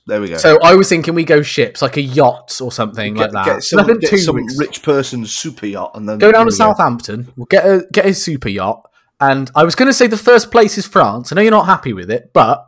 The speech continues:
Speaker 1: Well, it, well, we have to go through France anyway.
Speaker 2: Well, me and George spoke about it, right? So obviously we go to France, find the nearest car dealership, just walk there and nick another car, right? But George doesn't wanna see France.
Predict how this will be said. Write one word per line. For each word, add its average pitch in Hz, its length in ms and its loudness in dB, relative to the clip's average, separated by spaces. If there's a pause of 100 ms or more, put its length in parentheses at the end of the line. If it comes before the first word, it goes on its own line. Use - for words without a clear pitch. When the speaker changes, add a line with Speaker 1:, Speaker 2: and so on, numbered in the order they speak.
(420)
Speaker 1:
Well, 131 160 -2
it, 101 200 -8
well, 113 160 -6
we 107 120 -8
have 113 160 -10
to - 100 -20
go 82 100 -16
through - 160 -20
France - 380 -20
anyway. 78 320 -20
Speaker 2:
Well, 160 100 -4
me 214 140 4
and 233 80 2
George 226 200 4
spoke 180 280 0
about 98 260 -6
it, 95 80 -12
right? 95 220 -12
So - 100 -4
obviously 190 160 -2
we 190 60 -4
go 240 100 6
to 233 80 2
France, 139 440 4
find 156 200 2
the 151 60 0
nearest 139 220 2
car 131 240 4
dealership, 123 360 -4
just 131 160 -6
walk 127 220 -4
there 113 140 -2
and 113 120 -6
nick 123 140 -8
another 107 280 -6
car, 90 380 -10
right? 95 280 -14 (720)
But 156 220 6 (200)
George 220 260 6
doesn't 190 180 2
wanna 170 120 2
see 147 180 -2
France. 127 460 2